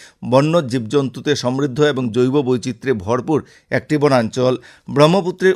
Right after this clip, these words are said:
উত্তর পাড় থেকে দক্ষিণ পাড় পর্যন্ত হাতির প্রব্রজনের এটি দ্বিতীয় প্রধান করিডোর।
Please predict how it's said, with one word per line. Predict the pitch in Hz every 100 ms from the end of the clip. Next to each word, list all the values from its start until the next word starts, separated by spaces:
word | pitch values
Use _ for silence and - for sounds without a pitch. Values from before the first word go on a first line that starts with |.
| 156
উত্তর | - - 175
পাড় | 156 156 151
থেকে | - 139
দক্ষিণ | 110 139 - 170 143
পাড় | 135 120
পর্যন্ত | 131 120 135
হাতির | 98 110 120 156
প্রব্রজনের | 135 123 120 127 135 131
এটি | 135 120
দ্বিতীয় | 101 95 135 - 165
প্রধান | 127 120 123 127 - _ _ -
করিডোর। | 151 135 123 127 123